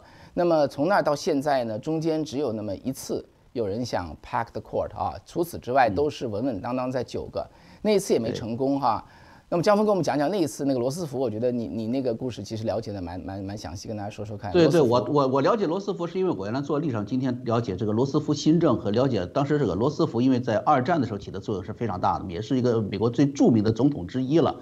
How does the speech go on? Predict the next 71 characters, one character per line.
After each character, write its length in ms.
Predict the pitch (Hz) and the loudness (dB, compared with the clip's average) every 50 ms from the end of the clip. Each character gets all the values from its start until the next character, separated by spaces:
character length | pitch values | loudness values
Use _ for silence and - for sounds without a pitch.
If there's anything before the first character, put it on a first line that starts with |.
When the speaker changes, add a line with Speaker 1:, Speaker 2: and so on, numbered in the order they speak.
| - - - - - - - - - - - | -16 -20 -20 -20 -20 -20 -20 -20 -20 -20 -6
Speaker 2:
实 80 | - | 0
际 60 | - | 2
上 100 | 202 208 | 4 4
那 80 | 254 277 | 4 4
个 200 | 185 147 120 110 | 4 4 2 2
他 180 | 107 - - 175 | -2 -2 -2 -2
当 160 | 175 185 196 | 0 0 0
时 200 | 196 202 - 156 | -2 -2 -4 -4
是 140 | 151 156 135 | -2 -2 -2
一 200 | 139 185 214 208 | 0 0 -2 -2
九 420 | - - 92 78 73 73 73 76 | -4 -6 -8 -8 -8 -8 -8 -8
三 300 | 78 - - 170 180 190 | -6 -2 2 2 4 2
七 300 | 180 - - - 233 233 | 2 0 -2 0 2 4
年， 280 | 202 127 95 85 73 62 - - | 4 4 2 0 -4 -8 -10 -6
就 160 | - 160 151 131 | 0 2 2 4
是 100 | 135 123 | 4 4
美 240 | 117 117 107 101 | 4 4 4 2
国 160 | 92 - 143 165 | 0 0 2 2
这 80 | 170 | 2
个 60 | 139 | 2
三 200 | 123 127 160 156 | 0 2 2 2
权 140 | 165 165 156 | 4 4 2
分 160 | 156 160 175 | 2 0 0
立 80 | 196 175 | 0 0
的 100 | 120 117 | 0 0
制 220 | 113 - - 147 | 0 0 0 2
度 140 | 120 113 101 | 2 2 0
呢， 80 | 92 98 | -2 -4
在 140 | 95 - 127 | -2 0 2
那 120 | 156 160 | 4 4
个 80 | 131 110 | 2 2
时 120 | - - | 0 -2
候 80 | 98 98 | -6 -6
就 100 | 90 - | -6 -6
遭 180 | - - 117 123 | -2 0 0 0
到 140 | 120 123 | 2 0
了 80 | 110 107 | 0 0
一 60 | 107 | -2
次 160 | - - 113 | -4 -6 -6
重 180 | 113 - 143 123 | -2 -2 0 0
大 140 | 110 101 104 | 2 0 0
的 80 | 98 | 0
危 200 | 95 110 131 143 | 0 2 2 2
机。 300 | 139 139 139 147 143 - - - - - - _ _ | 2 2 0 -2 -4 -4 -8 -18 -20 -20 -20 _ _
应 120 | - 185 208 | 2 4 4
该 60 | 240 | 4
是 100 | 226 233 | 4 4
个 80 | 202 | 2
怎 140 | 160 - 90 | 2 2 0
么 80 | 92 113 | 0 2
危 180 | 127 147 156 | 4 4 4
机 140 | 156 156 165 | 4 4 4
呢？ 80 | 156 131 | 2 2
咱 100 | 104 95 | 2 0
们 80 | 110 | -2
就 160 | 127 147 147 143 | 0 0 0 -2
知 280 | 143 - - - 170 | -2 -4 -2 0 2
道 40 | 151 | 2
这 120 | 147 147 | 2 2
个 60 | 143 147 | 0 0
大 200 | - 233 185 139 | 2 2 2 2
的 80 | 123 | 2
背 160 | 113 - 120 | 0 -2 -2
景 160 | 107 - 95 90 | -2 -4 -8 -10
先 160 | 90 107 104 | -8 -8 -6
了 160 | 104 104 110 | -4 -4 -4
解 180 | 117 117 82 65 | -4 -6 -8 -10
一 60 | 85 | -10
下， 140 | 90 92 101 | -10 -8 -4
就 120 | - 143 | -2 0
是， 240 | 139 143 123 110 | 2 2 2 2